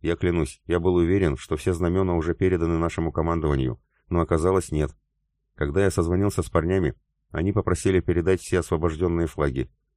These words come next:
Тут и другие группы работали. И плюс передать вам четыре немецких флага, три полковых и дивизионный. В этих мешках семнадцать советских флагов и четыре немецких". Подскочивший капитан, сняв с левого плеча два вещмешка,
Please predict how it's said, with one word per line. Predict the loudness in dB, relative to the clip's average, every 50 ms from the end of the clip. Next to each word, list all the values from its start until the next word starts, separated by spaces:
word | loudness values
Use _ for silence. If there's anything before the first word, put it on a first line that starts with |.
| _
Тут | -4 -2 0 0
и | 0
другие | 2 2 0 0 2 2 2 2
группы | 2 2 0 2 2
работали. | 2 2 2 0 0 0 0 -2 -2 -2 -6 _ _ _ _ _ _
И | -4 -4 -2
плюс | 0 0 0 0 2
передать | 0 0 2 2 2 2 2 2
вам | 0 0 0
четыре | -2 -4 -6 -4 -2 -2 -2 0
немецких | 0 0 2 2 2 0 0 -2 -4 -4
флага, | -2 0 0 2 2 0 -2 -2 -6 _ _
три | 0 0
полковых | 2 2 0 -2 0 -2 0 0 -2 -2 -4 _
и | -8 -6
дивизионный. | -4 -2 -2 -2 0 2 2 2 2 2 0 -2 -4 -6 _ _ _ _ _ _ _ _ -2
В | 2 4
этих | 4 4 2 0 0 0
мешках | 0 -2 -2 -2 -2 -2 -2 -2
семнадцать | -2 -2 -2 0 0 -2 -2 -2 -4 -2
советских | -2 0 0 0 0 -2 -4 -6 -8 -6
флагов | -4 -4 -2 -2 -4 -6 -8 _ _ _ _ _ _
и | -8 -4
четыре | -4 -4 -4 -2 -2 -2 0 0
немецких". | 0 0 0 0 -2 -4 -8 -10 -12 -14 _ _ _ _ _ _ _ _ _ _ _ _ _ _
Подскочивший | _ -6 -4 -4 -4 -4 -2 -2 -2 -2 -4 -4
капитан, | -4 -2 -2 -2 -2 0 0 0 0 -2 -4 -8
сняв | -12 -8 -4 -2 -2 -2
с | -2 -2
левого | -2 0 0 0 0 0
плеча | -2 -2 -4 -2 -2 -2 -2 -2
два | -2 -2 -2 0 0
вещмешка, | 0 -2 -4 -6 -6 -8 -4 -2 -2 -2 -2